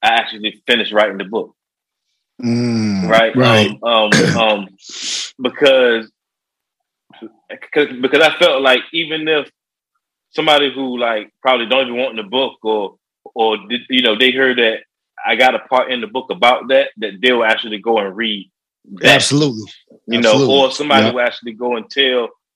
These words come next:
Speaker 1: "Yo, man, did you read this part?" Because, like, from that time, because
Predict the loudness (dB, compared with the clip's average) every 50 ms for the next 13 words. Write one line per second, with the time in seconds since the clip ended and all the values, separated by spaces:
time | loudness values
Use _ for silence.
0 | _ _ _ _ -20 -12 -4 -2 -2 -2 -2 -2 0 0 0 -2 -4 -12 -18 _
1 | -10 -10 -8 -6 -4 -2 0 0 0 0 0 -2 0 0 2 2 2 2 -2 -6
2 | _ _ _ _ _ _ -6 -4 0 2 2 2 4 2 0 -2 -2 0 2 2
3 | 2 0 -4 -10 _ _ _ _ -8 -6 -2 0 -2 -2 -2 -4 -2 0 2 2
4 | 2 0 -2 -4 -6 -10 -12 -6 -2 -2 -2 -2 -4